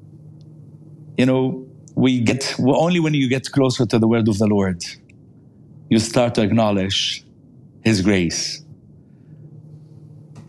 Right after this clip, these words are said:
Yes, and the beauty of it. And when you, just like, just like, you know, a lot of people now, you know, we're gonna,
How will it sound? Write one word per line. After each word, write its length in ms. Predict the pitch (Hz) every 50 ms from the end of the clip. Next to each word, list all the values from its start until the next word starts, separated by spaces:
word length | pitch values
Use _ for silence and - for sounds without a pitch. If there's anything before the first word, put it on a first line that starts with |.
| - - - - - - - - - - - - - - - - - - - - -
Yes, 500 | - 101 92 82 82 - - - - - - - -
and 160 | - 113 110
the 80 | 101 95
beauty 420 | 95 110 113 110 104 - - 90
of 160 | 80 82 82
it. 320 | 85 78 - - - - - -
And 340 | 107 95 90 90 90 87 90 - 104
when 160 | 104 104 101 104
you, 180 | 104 101 107 110 113 113 120 110 107
just 240 | 107 113 107 - -
like, 280 | 120 113 107 - - - - - - - - - - - - -
just 180 | - - -
like, 300 | - 156 151 - - - - 131 - -
you 140 | 135 151 160
know, 160 | 165 165 - -
a 80 | 135
lot 160 | 139 139 147 151
of 60 | 147
people 240 | - 156 143 - 143
now, 420 | 143 135 135 139 139 135 139 - - - -
you 180 | - 123 127 131
know, 80 | 143
we're 220 | 147 127 131 139 123
gonna, 300 | 120 131 131 123 -